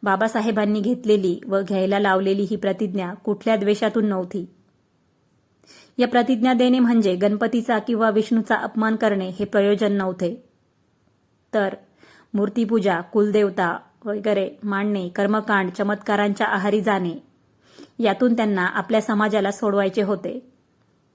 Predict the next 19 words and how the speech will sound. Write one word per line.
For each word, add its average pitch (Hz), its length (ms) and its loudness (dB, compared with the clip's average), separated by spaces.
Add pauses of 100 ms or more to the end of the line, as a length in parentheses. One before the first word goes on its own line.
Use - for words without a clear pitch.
(1400)
बाबासाहेबांनी 202 880 0
या 190 100 0
सगळ्यांतला 214 680 0 (200)
फोलपणा 214 440 -2
जाणला 185 380 -2
होता. 185 300 -4 (1500)
त्यांना 196 360 -2 (100)
लोकांना 208 440 -2
एक 196 180 -4
चांगलं 196 300 -2
जीवन 185 500 -4
जगण्याचा 196 480 -2 (480)
मार्ग 202 280 2
द्यायचा 185 340 0
होता. 180 360 -4 (1700)
लोकांनी 220 540 2
बौद्ध 208 360 2
धम्म 226 300 2
स्वीकारल्यावर 220 720 0